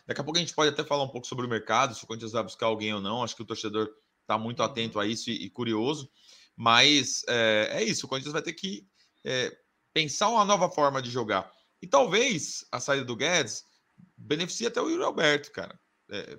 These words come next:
Speaker 1: é, talvez ele, ele tenha uma importância maior, ganhe uma importância maior no ataque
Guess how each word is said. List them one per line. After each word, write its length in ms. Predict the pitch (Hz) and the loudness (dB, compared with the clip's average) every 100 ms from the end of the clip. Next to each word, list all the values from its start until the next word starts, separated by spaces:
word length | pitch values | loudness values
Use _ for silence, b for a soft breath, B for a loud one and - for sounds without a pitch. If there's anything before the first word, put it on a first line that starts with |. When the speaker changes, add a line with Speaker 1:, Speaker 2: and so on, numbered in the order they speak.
| _ _ | _ _
Speaker 1:
é, 280 | 101 76 80 - | -14 -12 -12 -10
talvez 240 | 113 131 | -10 -6
ele, 220 | 156 160 147 | -6 -4 -6
ele 280 | 147 135 _ | -8 -12 _
tenha 140 | - 175 | -6 -4
uma 100 | 185 | -4
importância 520 | 180 165 - 185 190 | -4 -4 -4 -6 -4
maior, 240 | 185 151 120 | -2 -2 0
ganhe 220 | 151 196 | -2 0
uma 100 | 185 | -4
importância 500 | 175 165 170 185 180 | -4 -6 -6 -8 -4
maior 240 | 156 147 | 0 2
no 60 | 143 | 0
ataque 420 | 131 120 143 | 0 0 0